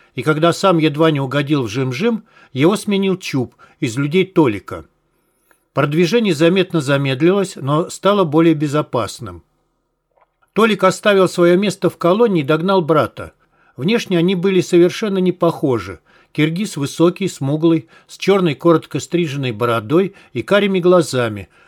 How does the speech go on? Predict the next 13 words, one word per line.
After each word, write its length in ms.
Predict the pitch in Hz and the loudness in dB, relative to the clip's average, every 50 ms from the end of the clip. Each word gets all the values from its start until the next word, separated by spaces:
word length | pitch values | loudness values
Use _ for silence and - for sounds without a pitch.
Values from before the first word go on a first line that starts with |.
| _ - | _ 0
резко 360 | 139 160 175 160 - - 165 | 2 4 4 4 2 -2 -4
отличался 600 | 143 156 151 156 - - 170 160 - - - 143 | -2 -2 -2 -2 -2 -2 -2 -2 -2 -2 -4 -6
от 60 | - | -6
своего 360 | - 143 139 147 143 147 151 | -6 -4 -2 -2 0 0 0
брата, 480 | 135 143 190 226 226 - - 107 87 - _ - - - - - - | 0 0 0 0 0 -2 -6 -10 -10 -12 _ -20 -20 -20 -20 -12 -8
обладающего 680 | - 120 123 139 143 147 165 208 208 185 - - 165 147 | -8 -4 -2 -2 0 0 0 0 0 0 0 -2 -2 -2
славянской 640 | - - 175 175 175 185 170 143 - - - 156 | -2 0 2 2 4 4 2 0 -2 -2 -2 -2
внешностью, 720 | 156 170 180 165 127 - - 117 - - - - 117 92 82 - _ _ _ _ | 0 0 0 0 -2 -4 -6 -12 -14 -14 -14 -12 -14 -14 -14 -16 _ _ _ _
русыми 440 | 131 143 165 160 - 160 156 147 143 | -2 0 0 2 0 -2 -4 -2 -2
волосами 580 | 139 151 147 147 147 - - 214 214 202 180 | -2 0 0 0 -2 -2 -2 -2 -2 -2 -2
и 40 | 131 | -2
голубыми 480 | 120 135 139 147 151 151 180 170 160 143 | -2 -2 -2 -2 0 2 2 2 2 0
глазами. 680 | 123 139 143 147 147 117 120 123 101 87 87 87 - | -2 -2 -2 -2 -2 -2 -4 -4 -4 -6 -8 -14 -20